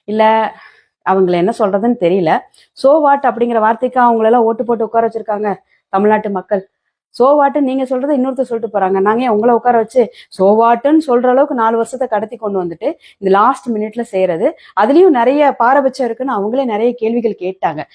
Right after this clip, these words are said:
நான் இப்ப அதை பத்தி பேச வரல. எனக்கு என்னன்னா, ஈஸியா so what அப்படின்னு சொல்றாங்க. ஒரு தமிழகத்தை ஆளும் கட்சி ஒரு மக்களுக்கான பதிலா so what-ன்னு சொல்றப்ப, அப்ப நாளைக்கு இந்த மாதிரி so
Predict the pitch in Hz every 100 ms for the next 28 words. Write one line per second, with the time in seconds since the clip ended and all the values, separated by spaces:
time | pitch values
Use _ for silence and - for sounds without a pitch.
0 | - - 185 196 196 175 185 247 240 247
1 | 202 202 190 165 151 170 - _ - 214
2 | 233 226 294 311 247 339 359 _ _ _
3 | 247 349 392 330 262 302 370 _ - 311
4 | 381 311 311 302 262 285 277 247 240 208
5 | 165 - _ _ _ _ _ _ _ _
6 | _ _ 214 214 196 226 240 302 269 233
7 | - 285 220 233 269 254 208 - - 208
8 | 320 403 _ _ _ 214 202 202 208 -
9 | 320 302 262 240 202 214 262 262 320 -
10 | 277 302 277 277 262 247 226 302 233 214
11 | 247 285 302 254 240 269 254 _ - 277